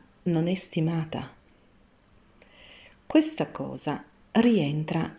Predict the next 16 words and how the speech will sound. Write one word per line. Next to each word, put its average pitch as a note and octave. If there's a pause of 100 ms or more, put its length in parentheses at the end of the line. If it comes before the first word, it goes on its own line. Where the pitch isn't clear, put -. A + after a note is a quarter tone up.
immediatamente F3+ (340)
se -
in B3+
casa - (320)
c'è -
il E3+
padre. - (2000)
Questa D#4+
osservazione D3+
è F3
confortata D#3+
da B3
diverse D3+
ricerche. D#3 (760)
Il A3+
fatto -